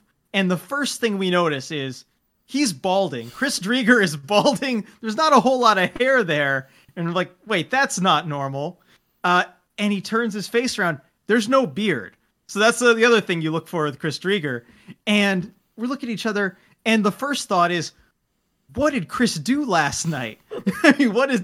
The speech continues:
what happened to him?" And then someone skated by and, like, you know, "Hey, Allie, how you doing?"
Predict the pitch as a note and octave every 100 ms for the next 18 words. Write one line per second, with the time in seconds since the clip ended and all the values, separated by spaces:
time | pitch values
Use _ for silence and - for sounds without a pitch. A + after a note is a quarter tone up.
0 | - A#3 C4 B3 A#3+ C4+ C4+ A3+ F3+ A3
1 | F#3+ F3+ C#3 - _ - - - _ -
2 | - F#3+ F#3 F3+ F3+ E3+ E3 - - -
3 | A3 G3+ F#3+ F#3 G3+ F3+ D#3 E3 E3 E3+
4 | E3+ E3+ D3 C#3+ C#3 C#3 D3 C3+ F3 G3
5 | F#3 F#3+ E3+ F3 E3 F#3